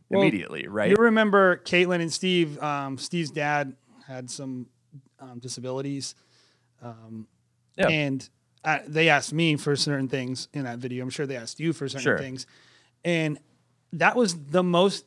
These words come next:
Speaker 1: they're the most important images.
Speaker 2: Yeah.
Speaker 1: Not, not the ones with the most technical skill. We could, of course, do those technically skilled,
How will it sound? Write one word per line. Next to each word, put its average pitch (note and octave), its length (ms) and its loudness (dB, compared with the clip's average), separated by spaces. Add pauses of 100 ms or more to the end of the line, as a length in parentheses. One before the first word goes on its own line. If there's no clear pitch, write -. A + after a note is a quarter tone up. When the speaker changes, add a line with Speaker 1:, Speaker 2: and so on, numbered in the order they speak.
Speaker 1:
they're F#3 300 2
the D#3 180 -2
most F#3+ 400 8
important D#3+ 460 2
images. C3+ 500 -8 (1400)
Speaker 2:
Yeah. F#2 260 0 (340)
Speaker 1:
Not, E3+ 280 0
not E3 640 0
the G3 80 0
ones F#3 240 4
with D#3+ 100 -4
the D3 80 -6
most D#3 320 4
technical D3 460 -4
skill. E3 560 4
We D#3 320 -4
could, C#3 260 -8
of C#3+ 120 -8
course, F3+ 260 4
do F3+ 220 0
those C#3+ 320 4
technically C3+ 500 -6
skilled, C3+ 460 -6